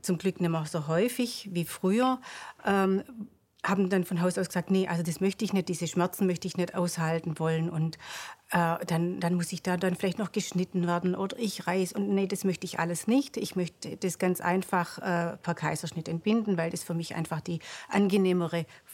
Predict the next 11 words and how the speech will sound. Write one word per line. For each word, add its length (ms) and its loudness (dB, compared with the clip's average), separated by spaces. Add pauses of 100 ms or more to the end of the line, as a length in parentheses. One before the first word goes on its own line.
(100)
ähm, 360 2
Variante 560 0 (220)
darstellt.“ 540 -4 (720)
Ähm, 500 4 (320)
diese 200 4
Frauen 340 2
sind 200 -2
selten 460 0
heutzutage, 640 -6
möchte 240 -6
ich 160 -12